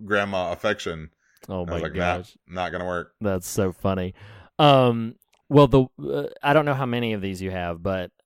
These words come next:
Speaker 2: I, I have one, and it's, it's, it's legitimate. Like, in a film like this, it's hard to, to <laughs> not, not
Speaker 1: <laughs> I
Speaker 2: your
Speaker 1: love
Speaker 2: stupid
Speaker 1: that, I love that you're,
Speaker 2: Howdy
Speaker 1: like, <laughs> j-, jumping,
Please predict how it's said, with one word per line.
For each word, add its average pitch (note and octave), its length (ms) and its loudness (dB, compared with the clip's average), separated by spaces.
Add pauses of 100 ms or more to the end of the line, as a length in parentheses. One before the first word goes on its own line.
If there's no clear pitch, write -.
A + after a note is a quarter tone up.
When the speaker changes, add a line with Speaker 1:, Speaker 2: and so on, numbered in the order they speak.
Speaker 2:
I, A2 200 -4
I B2+ 160 0
have E3 180 2
one, B2+ 320 -2
and G#2+ 160 -8
it's, - 360 -10
it's, G#2+ 240 -4 (280)
it's C3+ 240 -4
legitimate. C3+ 520 -4
Like, G#2+ 200 -8
in A#2 80 -2
a - 20 -2
film D#3 240 -4
like C3 160 -6
this, B2 220 -4
it's G2 100 -12
hard A#2+ 300 -2
to, A2 80 -6 (340)
to A#2 380 0 (1120)
<laughs> - 80 -2 (960)
not, - 520 0
not - 300 4
Speaker 1:
<laughs> G#3+ 160 2
I G3+ 80 8
Speaker 2:
your C4+ 140 12 (180)
Speaker 1:
love C4 160 12
Speaker 2:
stupid D#3+ 380 10
Speaker 1:
that, D#3 100 0
I C#4 160 12
love C4+ 260 12
that B3+ 160 12
you're, A#3+ 180 12
Speaker 2:
Howdy A3+ 260 12
Speaker 1:
like, F3 40 -8
<laughs> - 20 -8
j-, G3+ 400 6
jumping, A#3 400 10